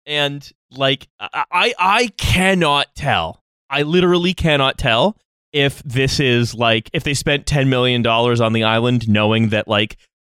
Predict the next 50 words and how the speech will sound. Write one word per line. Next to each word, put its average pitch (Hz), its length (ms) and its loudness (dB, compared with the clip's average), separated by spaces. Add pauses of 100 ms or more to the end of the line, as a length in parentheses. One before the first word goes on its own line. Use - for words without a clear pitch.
(180)
a 107 80 -8
lot 104 240 0
of 120 100 -4
people 131 260 0
would 131 120 0
spend 131 240 -2
a 120 60 0
lot 107 320 2
more 117 220 2
money 120 440 0
on 117 260 2
buying 113 360 2
the 104 60 0
citizenship 151 540 0
N 123 120 0
F 113 100 0
Ts 117 280 0
'cause 113 160 -2
they 113 100 0
wanna 110 240 2
come 110 240 0
live 113 180 2
on 107 140 2
the 101 100 2
island 104 380 0
that 101 120 -2
you 113 100 0
have 101 120 0
no 101 160 0
intention 107 360 -4
of 90 80 -6
developing, 110 580 0 (480)
or 160 360 2 (280)
if 151 120 -2
a 160 40 0
lot 147 420 2
of 170 140 -4
people 143 380 0
are 120 120 2
going 120 380 0
to 127 140 -2
go 110 340 2
and, 107 300 2
uh, 107 160 2
starve 120 500 0
to 127 100 -2
death 101 460 0
in 110 180 2
this 107 280 0
remote, 110 440 0